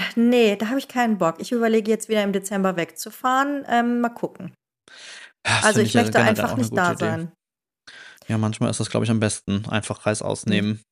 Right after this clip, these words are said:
Speaker 1: Ja, bin ich, bin ich großer Fan von, muss ich
Speaker 2: Oh
Speaker 1: sagen.
Speaker 2: Gott, oh Gott, oh Gott, oh Gott.
Speaker 1: Ah,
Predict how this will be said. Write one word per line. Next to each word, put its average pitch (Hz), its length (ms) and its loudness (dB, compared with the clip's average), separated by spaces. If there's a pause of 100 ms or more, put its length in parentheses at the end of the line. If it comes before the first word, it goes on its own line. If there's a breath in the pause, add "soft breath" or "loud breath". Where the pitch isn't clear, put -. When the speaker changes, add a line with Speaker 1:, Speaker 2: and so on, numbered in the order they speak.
(580 loud breath)
Speaker 1:
Ja, - 240 4
bin 370 220 2
ich, 190 200 -6
bin 208 120 -2
ich 202 140 -4
großer 208 380 -4
Fan 180 300 -4
von, 175 220 -6
muss 170 180 -6
ich 180 140 -8
Speaker 2:
Oh 123 40 0
Speaker 1:
sagen. 175 240 -2
Speaker 2:
Gott, 98 360 -6
oh 120 60 -14
Gott, 92 220 -8
oh - 100 -6
Gott, - 160 -10
oh 82 60 -6
Gott. - 300 -8 (800 loud breath)
Speaker 1:
Ah, 294 60 0